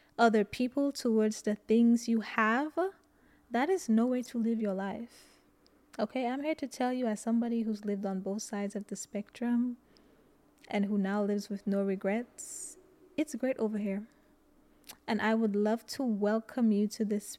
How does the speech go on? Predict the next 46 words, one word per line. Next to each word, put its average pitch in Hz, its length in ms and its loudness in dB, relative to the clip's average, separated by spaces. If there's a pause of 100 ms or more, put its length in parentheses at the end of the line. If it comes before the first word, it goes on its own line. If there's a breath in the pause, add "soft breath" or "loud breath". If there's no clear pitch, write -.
(120)
peaceful - 680 -2
side 220 400 0
of 196 140 -2
life, 196 800 -2 (1300 soft breath)
but 214 260 2
you 247 100 2
have 226 260 2
to 277 80 -2
be 240 180 0
willing 208 400 2
to 220 140 -6
walk 196 320 -4
out 220 160 -4
on 208 180 -2
faith, 294 460 -4
and 214 120 4
you 214 60 4
have 214 220 0
to - 100 -12
be 226 160 -2
willing 208 360 2
to 226 120 -6
do 208 240 -4
the 214 140 0
things 196 400 -2
that 196 260 -4
scare 285 320 -4
you. 208 400 -2
So - 180 0
that 254 220 6
is 330 140 4
all 311 120 6
I 294 100 6
have 247 260 2
for - 160 -2
you 247 160 2
in 240 120 6
today's 220 480 0
episode. 247 760 -2
I - 80 0
really 214 340 2
hope 226 300 -2
you 220 60 -4
think 226 440 0
about 226 440 -2
it. - 440 -4